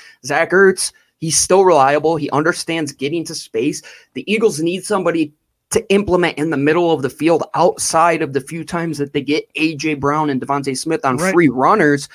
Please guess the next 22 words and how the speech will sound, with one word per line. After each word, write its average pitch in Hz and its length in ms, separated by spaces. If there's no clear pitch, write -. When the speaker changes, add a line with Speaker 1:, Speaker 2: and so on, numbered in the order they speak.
Speaker 2:
I 156 120
agree. 165 180
Speaker 1:
They 185 40
just 220 220
need 208 180
somebody 202 380
in 185 280
that 175 220
area 139 400
that 120 220
they 135 160
can 139 200
pinpoint. 151 580
And 160 120
I 156 60
think 151 280
bringing 160 260
him 165 240
back 160 280
with 139 340
Dallas 160 360
Goedert, 151 360